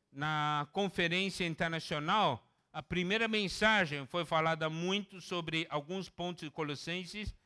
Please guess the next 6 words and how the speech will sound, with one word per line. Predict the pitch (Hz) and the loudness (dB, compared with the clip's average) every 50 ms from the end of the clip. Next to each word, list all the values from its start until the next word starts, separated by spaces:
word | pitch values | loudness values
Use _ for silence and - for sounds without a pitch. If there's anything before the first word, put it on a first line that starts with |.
| _ _ _ - | _ _ _ -6
e | 131 151 | -2 0
a | 165 | 2
respeito | 165 151 - - - 165 165 160 - 170 | 2 0 -2 -4 -2 -2 -2 -2 -4 -6
de | 156 151 | -6 -4
Onésimo. | 160 156 156 147 147 151 160 160 156 135 - - 123 113 110 107 95 87 _ _ _ _ _ _ _ - | -2 -2 -2 -2 0 0 0 0 0 -2 -4 -8 -8 -8 -8 -10 -10 -12 _ _ _ _ _ _ _ -6
Então, | 160 156 151 - 170 175 185 196 185 | -6 -4 -2 0 0 0 2 0 -2